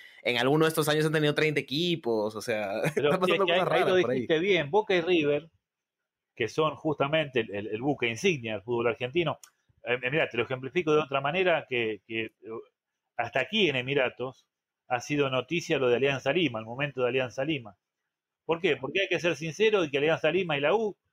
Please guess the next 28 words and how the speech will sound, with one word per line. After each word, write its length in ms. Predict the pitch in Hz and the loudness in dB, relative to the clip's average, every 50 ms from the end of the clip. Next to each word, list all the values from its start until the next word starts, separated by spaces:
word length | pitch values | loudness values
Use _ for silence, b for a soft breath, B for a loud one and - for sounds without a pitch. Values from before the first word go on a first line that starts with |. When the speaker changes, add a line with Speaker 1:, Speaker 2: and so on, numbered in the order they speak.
| _ _ _ | _ _ _
Speaker 2:
son 220 | _ - 160 143 | _ -2 0 2
el 80 | 135 127 | 2 2
buque 220 | 143 156 123 135 | 0 -2 -4 -6
insignia 300 | 127 110 143 147 143 131 120 | -6 -4 -4 -4 -2 -4 -6
del 60 | - | -6
fútbol 220 | - 139 131 123 | -4 -2 -2 -2
peruano. 400 | 113 131 147 185 175 147 120 104 - _ _ _ _ _ | 0 0 0 0 0 0 -2 -6 -14 _ _ _ _ _
Después 280 | - 120 - - 214 196 | -8 -4 0 0 0 0
podés 440 | - 139 131 131 131 127 123 120 110 | 0 0 2 2 2 2 2 0 -2
dibujar 360 | 117 120 120 120 - 143 139 | -4 -6 -6 -4 -2 0 0
un 60 | 139 | 0
montón 260 | 131 127 120 131 131 | -2 -4 -4 -4 -4
de 120 | 127 131 - | -4 -2 0
cosas, 320 | - 196 180 - 160 131 - | 0 0 0 0 -2 -2 -2
pero 300 | - 123 120 120 120 - _ _ _ _ _ _ _ _ _ - | -2 -2 -2 -2 -4 -4 _ _ _ _ _ _ _ _ _ -4
a-, 120 | - 120 127 - | -2 -2 0 0
así 240 | 113 113 135 165 160 | -2 -2 -2 -2 0
como, 480 | - 147 143 139 135 127 127 135 - | 0 -2 -2 -2 -2 -2 -4 -4 -6
como 180 | - 127 123 127 | -10 -6 -2 0
Alianza 320 | 127 143 156 156 139 - | 0 2 0 0 -2 -2
y 40 | 143 | 0
la 100 | 135 147 | 2 2
U 100 | 160 147 | 2 2
son 140 | - 131 135 | 0 -4 -8
el 80 | 127 131 | -6 -4
buque 280 | 147 160 156 - 147 131 | -2 -2 -2 0 0 2
de, 240 | 123 120 120 120 | 2 2 0 -2
del 240 | 113 117 117 113 113 | -4 -6 -8 -8 -10